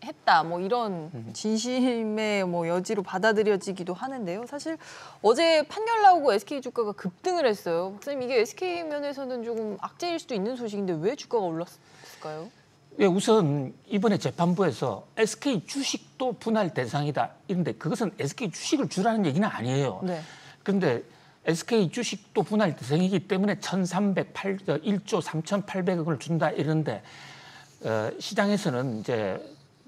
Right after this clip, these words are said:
Speaker 2: 이 일조 삼천팔백억이라는 돈을 만약에 항소심 결정대회의 확정이 된다면, 물론 아직 뭐 항-, 상고를 했고 상고심 판결도 남아 있습니다마는, 항소심 판결대로라면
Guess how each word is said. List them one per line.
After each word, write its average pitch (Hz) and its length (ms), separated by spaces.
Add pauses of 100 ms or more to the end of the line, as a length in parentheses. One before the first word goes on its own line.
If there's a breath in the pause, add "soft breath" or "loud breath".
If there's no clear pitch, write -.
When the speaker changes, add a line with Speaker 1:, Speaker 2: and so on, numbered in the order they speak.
(460)
Speaker 2:
이 294 280 (120)
일조 240 640
삼천팔백억이라는 190 1400
돈을 117 440 (720 loud breath)
만약에 214 580 (220)
항소심 233 720
결정대회의 175 840
확정이 247 440
된다면, 113 460 (300 loud breath)
물론 214 220
아직 196 220 (320)
뭐 113 380
항-, 185 400 (120)
상고를 175 640
했고 - 380 (300 loud breath)
상고심 185 680 (220)
판결도 165 380
남아 156 280
있습니다마는, 147 640 (340 loud breath)
항소심 220 480
판결대로라면 143 1120